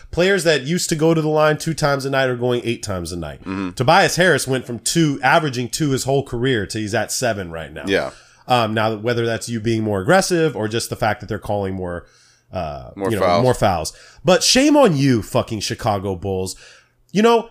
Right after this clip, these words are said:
Speaker 1: get the fuck up on this guy. Check him, foul him, foul the fuck out. A lot of this shit, he wasn't even contested. He's
Speaker 2: Yeah.
Speaker 1: walking into threes.
Speaker 2: Yeah.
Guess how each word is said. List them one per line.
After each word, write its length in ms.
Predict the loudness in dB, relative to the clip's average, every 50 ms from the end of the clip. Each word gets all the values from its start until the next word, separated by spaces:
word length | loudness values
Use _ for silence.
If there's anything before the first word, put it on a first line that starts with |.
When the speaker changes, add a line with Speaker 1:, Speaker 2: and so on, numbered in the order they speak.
| -4 2
Speaker 1:
get 240 | 4 4 4 4
the 80 | 2 -2
fuck 300 | 2 4 4 4 6 6
up 180 | 4 4 4 4
on 140 | 2 2
this 180 | 2 0 -2 -2
guy. 400 | 0 2 2 2 2 0 -4 -6 -8 -14 _ -2
Check 340 | 0 2 2 2 2 0
him, 200 | 0 0 2 2
foul 360 | 0 2 4 4 6 6 6 4
him, 100 | 2 2
foul 360 | -2 0 2 4 4 4 4
the 100 | 4 2
fuck 320 | -2 0 2 0 2 2 2
out. 320 | 2 2 2 0 -4 -10 _ _ _ _ _ _ _ -2
A 40 |
lot 300 | 2 4 6 6 6 4
of 80 | 4 4
this 180 | 2 2 2 2
shit, 280 | 2 2 2 2 0
he 100 | -2 0
wasn't 360 | 6 6 6 6 6 4 0
even 180 | 0 0 0 -2
contested. 600 | -2 -4 -6 -2 0 0 0 0 0 -2 -2 -2
He's 140 | -2 0 2
Speaker 2:
Yeah. 120 | 4 4
Speaker 1:
walking 340 | 4 4 2 0 -2 -2 0
into 240 | 0 0 0 0 -2
threes. 500 | -4 -4 -4 -4 -6 -6 -8 -12 -18 -20 _ -20 -20 _ _ _
Speaker 2:
Yeah. 200 | 2 2 2 2